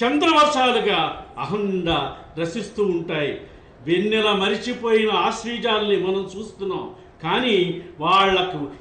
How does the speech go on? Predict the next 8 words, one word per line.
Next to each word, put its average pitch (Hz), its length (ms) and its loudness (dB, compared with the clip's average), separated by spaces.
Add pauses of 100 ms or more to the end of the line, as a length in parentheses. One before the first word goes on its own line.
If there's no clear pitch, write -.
ఈర్ష్యలు, 254 840 2 (100)
అసూయలు, 240 760 2 (180)
స్వార్థాలకు 170 840 -2 (260)
వాళ్ళు 156 360 -4 (240)
అతీతులు 202 540 -4
కాకుండా 254 640 0
ఉన్నారు. 190 560 2 (300)
అందుకనే 196 680 2